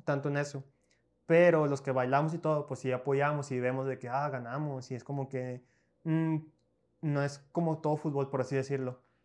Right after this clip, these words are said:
De que mucha gente apoya mucho el deporte o es más, tiene más, eh, alcance el deporte que otras cosas.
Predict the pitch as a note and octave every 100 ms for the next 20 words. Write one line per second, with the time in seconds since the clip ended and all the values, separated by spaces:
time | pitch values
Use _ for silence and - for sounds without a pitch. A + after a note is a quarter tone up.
0 | _ C#3 C3+ C3+ C3 C3 D#3 D3+ D3 D#3+
1 | D#3 D3 D#3+ E3 F3 C#3 D#3+ E3 F3 D#3
2 | C3+ C3+ C3+ C3+ D#3+ D#3+ D#3 - _ D#3
3 | D3+ E3+ E3+ E3 - - - D3+ C#3+ C3
4 | D3+ E3+ F3 F3 C#3 D#3 D#3+ F#3 F3 C#3
5 | B2+ A#2+ A#2+ A#2+ A#2+ C3+ - C3+ C3+ C3